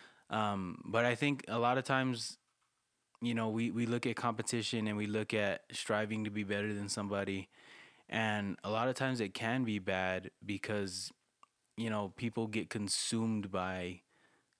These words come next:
trying to be better and trying to, you know, top whatever record or whatever, whatever field they're in, and they lose sight of the bigger picture. So I think,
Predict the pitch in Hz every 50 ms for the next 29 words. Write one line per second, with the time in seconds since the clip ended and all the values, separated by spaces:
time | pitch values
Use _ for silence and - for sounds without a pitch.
0 | _ - - - 113 107 107 107 107 101 104 104 95 95 107 107 107 107 107 104
1 | 104 101 95 90 - _ _ _ _ - 107 101 98 - - 110 104 104 104 101
2 | 98 - - 107 104 101 98 95 92 90 87 82 - _ _ _ _ _ _ _
3 | _ - 104 104 98 98 95 95 92 80 - - - - - - - - 107 104
4 | 101 - - _ _ _ _ _ _ _ _ _ _ _ _ _ _ _ - 107
5 | 110 104 107 104 104 104 101 101 104 101 101 - 107 104 101 98 98 98 95 98
6 | 101 98 101 101 98 101 98 95 92 90 - - - 101 104 104 107 104 104 101
7 | 98 92 - - - - - - 120 113 113 110 104 107 101 101 104 113 123 117
8 | 104 101 101 - - - - - - - - - - - _ - 104 110 117 117
9 | 117 123 127 117 - - 135 123 120 113 104 110 101 95 110 110 110 104 - -
10 | 107 - - 90 85 87 - - _ _ _ - - - 123 113 117 113 107 139
11 | 143 139 131 -